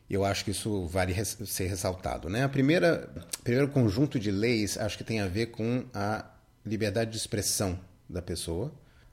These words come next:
Ah, outras coisas que tangem o suposto racismo sistêmico, que tem a ver com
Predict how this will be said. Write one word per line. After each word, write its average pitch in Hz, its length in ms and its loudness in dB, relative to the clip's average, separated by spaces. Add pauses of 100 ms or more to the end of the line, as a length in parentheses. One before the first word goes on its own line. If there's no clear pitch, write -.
(160)
Ah, 90 360 2
outras 104 340 0
coisas 98 340 -2
que 95 120 -4
tangem 98 720 0
o 90 80 -4
suposto 85 720 -4
racismo 80 800 -4
sistêmico, 127 640 0
que 87 120 -8
tem 87 180 -4
a 80 80 -2
ver 80 280 -4
com 78 400 -6